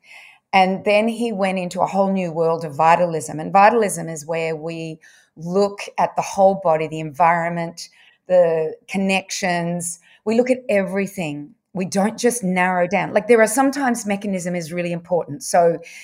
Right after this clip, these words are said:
if I've been in a car accident, I've hurt my leg, I don't want them asking me about my life, my diet, my anything. I want them to fix my leg. So there are, there's reasons for both.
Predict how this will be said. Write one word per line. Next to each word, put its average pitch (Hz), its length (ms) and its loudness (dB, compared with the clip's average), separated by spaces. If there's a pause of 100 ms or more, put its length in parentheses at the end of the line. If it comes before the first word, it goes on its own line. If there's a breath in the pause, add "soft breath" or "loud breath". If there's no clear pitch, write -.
(220 loud breath)
if 202 220 -4
I've 190 240 6
been 170 160 -8
in 160 80 -8
a 160 60 -12
car 117 260 2
accident, 202 460 0
I've 156 120 -6
hurt - 160 -4
my 160 120 -2
leg, 196 260 4 (100)
I 233 100 8
don't 262 120 4
want 247 140 -2
them 208 160 -8
asking 180 340 -4
me 170 160 -4
about 170 260 0
my 156 120 -4
life, 190 320 4 (100)
my 160 320 -4 (300 loud breath)
diet, 185 500 8
my 165 240 -4
anything. 185 340 -6
I 165 40 -2
want 165 160 -4
them 170 120 -10
to 160 60 -14
fix - 260 -12
my 156 120 -6
leg. 156 320 -4 (480 loud breath)
So 220 180 0
there 202 340 4
are, 180 80 4 (140)
there's 180 240 -6
reasons 208 500 -4
for 196 140 -8
both. 160 460 -4